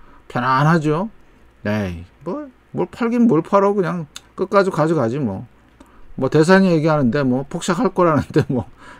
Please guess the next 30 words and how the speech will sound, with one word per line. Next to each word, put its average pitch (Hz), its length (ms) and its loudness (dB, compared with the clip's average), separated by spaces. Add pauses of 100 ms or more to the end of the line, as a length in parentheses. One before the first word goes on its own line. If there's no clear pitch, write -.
<laughs> - 720 -14
근데 226 420 8 (480)
문제는 220 540 8
뭐냐? 139 420 2 (460)
여기, 202 260 10
여기. 131 400 6 (1400)
이, 185 280 10
이 180 160 8
소위 233 280 4
말해서 190 400 8
이, 156 560 4
이 127 100 -2
반등 202 420 6
들어온 180 340 8
요 185 100 12
저점에서 180 580 6
들어간 127 400 2
거야. 85 240 -8 (100)
그랬더니 180 880 0
여기서 175 720 0
또 196 200 0
뭐 180 300 -2
마이너스 170 500 0
났다는 180 640 -2
둥, 190 340 0 (420)
어쩌고 196 500 8
저쩌고 180 400 4
손해가 202 480 4
막심하는 175 760 2
둥, 147 80 -12